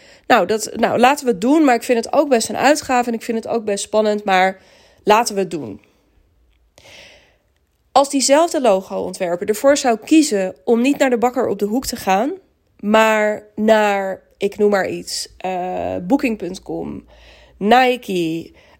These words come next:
eh, Ahold, Heineken, ehm, of een andere grote speler, dan kun je je voorstellen dat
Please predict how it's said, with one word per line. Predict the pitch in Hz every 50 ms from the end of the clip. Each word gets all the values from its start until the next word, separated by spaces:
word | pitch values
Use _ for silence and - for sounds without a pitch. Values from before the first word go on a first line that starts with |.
| _ _
eh, | 196 202 202 196 196 196 190 185
Ahold, | - - - - 247 247 247 226 214 214 202 196 190 180 175 175 165 - - - - - - - _ _
Heineken, | 202 196 214 240 262 262 262 240 233 240 202 185 185 180 175 175 - - _ _ _
ehm, | - 190 185 180 180 185 190 -
of | - 208 208
een | - - -
andere | - 277 339 381 302
grote | - - - - 87 87 - -
speler, | - - - 175 175 175 175 180 190 240 294 339 349 _ _ _ _ _ _ _ - - - - - - - -
dan | 220 226 220 - -
kun | - 311 349 370
je | 359 330
je | 294 247 233
voorstellen | - - 254 285 320 330 294 - - 196 196 190 180 185 233 285 - - _ _ _
dat | 196 208 220 220 220 214 220 - -